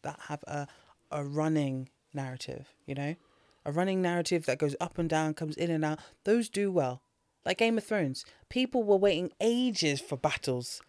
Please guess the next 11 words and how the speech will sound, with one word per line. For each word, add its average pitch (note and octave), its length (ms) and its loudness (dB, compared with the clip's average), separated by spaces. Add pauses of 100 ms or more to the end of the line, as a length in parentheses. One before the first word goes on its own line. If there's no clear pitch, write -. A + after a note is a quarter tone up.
(240)
or, D#3 240 6
or D#3+ 340 4
ages G3 520 6
for, D#3 260 6
like, C3+ 240 -2
things F#3 260 0
to - 80 -6
happen, B2+ 500 -4 (640)
that D#3+ 160 2
they E3+ 120 6
would E3 280 0